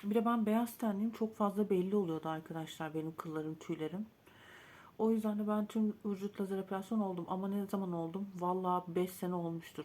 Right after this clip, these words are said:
Öyle söyleyeyim size. Beş sene olduktan sonra işte çıkanları ben ağda sürmeye, sürmemeye karar verdim. Çünkü bence cildi sarkıtıyor arkadaşlar.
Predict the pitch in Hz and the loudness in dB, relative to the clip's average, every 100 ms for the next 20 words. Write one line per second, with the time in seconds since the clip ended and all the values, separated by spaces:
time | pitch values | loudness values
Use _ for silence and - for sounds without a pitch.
0 | - 165 165 165 160 156 151 151 160 180 | -2 0 0 -2 -4 -4 -8 -12 -12 -12
1 | 202 - - - - - - - - 220 | -12 -18 -20 -20 -20 -20 -20 -20 0 0
2 | 226 247 233 226 - 233 226 240 214 208 | 2 0 0 -2 -2 -4 -2 -2 -2 -2
3 | 220 214 - 220 214 214 214 208 202 202 | -6 -8 -4 0 2 2 2 0 0 -2
4 | 202 - - 190 190 196 196 214 196 190 | -6 -8 -2 0 0 -2 -4 -2 -2 -2
5 | 185 180 - 208 196 180 175 175 175 170 | -4 -8 -4 -2 0 0 -2 -2 -2 -2
6 | 165 165 185 190 185 180 180 180 170 185 | -2 -2 -6 -8 -6 -2 -2 -4 -4 -4
7 | 175 180 - 170 170 - 185 160 151 - | -4 -6 -4 -4 -4 -8 -4 -4 -6 -8
8 | 151 - - 170 | -10 -10 -10 -10